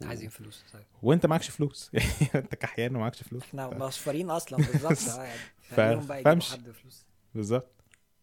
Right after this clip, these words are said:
Speaker 2: هو، يعني، واضح كده ان فكرة الجواز، آه،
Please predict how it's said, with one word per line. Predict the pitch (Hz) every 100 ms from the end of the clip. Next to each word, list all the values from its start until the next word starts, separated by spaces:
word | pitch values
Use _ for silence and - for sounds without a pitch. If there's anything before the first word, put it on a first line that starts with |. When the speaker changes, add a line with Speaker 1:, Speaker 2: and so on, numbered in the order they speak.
| _ _ _ _ _ _ _ _ _ _ _ _ _ _ 123
Speaker 2:
هو، | 127 139
يعني، | 135 135 131 135
واضح | 147 165
كده | - 156
ان | 160
فكرة | 143 160 175 160
الجواز، | 139 127 143 196 185 175 135
آه، | 123 117 110 110 107 104 104